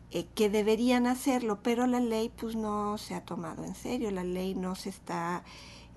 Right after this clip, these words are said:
em, no, no existen las políticas públicas de a de veras que permitan que la ley se cumpla, ¿no? Sobre todo en la escuela y en los medios de, porque son los que, los que no vinieron. O sea, los de la Procuraduría vinieron todos,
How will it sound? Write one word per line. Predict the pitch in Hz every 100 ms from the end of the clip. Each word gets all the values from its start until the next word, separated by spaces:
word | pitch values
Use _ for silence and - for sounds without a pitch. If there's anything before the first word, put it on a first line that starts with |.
| -
em, | 170 151 143 143 - 120 139 - - - - - - - - - - -
no, | 190 240
no | 226
existen | 247 - 285 277 294 277
las | 262
políticas | - 208 247 247 247 240
públicas | - 214 185 170 - 165
de | 185
a | 185
de | 240
veras | 240 220 254 277 - -
que | 196
permitan | - 214 214 196 208 196
que | 185
la | 160
ley | 147 -
se | 175 -
cumpla, | - 285 320 - -
¿no? | 190 226 - - - - -
Sobre | - 247 269
todo | 285 285
en | 294
la | 240
escuela | - - 165 170 - - - - - - - - - - - - -
y | 254 277 302 339 - - - - - - -
en | 226
los | 240 247
medios | 240 220 226
de, | 220
porque | - - - 240
son | 262
los | 262 262
que, | 247 -
los | 220
que | - 226
no | 220
vinieron. | 226 220 220 185 -
O | 196
sea, | 247 214
los | 220
de | 226
la | 226
Procuraduría | 220 220 240 226 214 233 311 370
vinieron | 277 233 240 262
todos, | 254 214 202 180 - -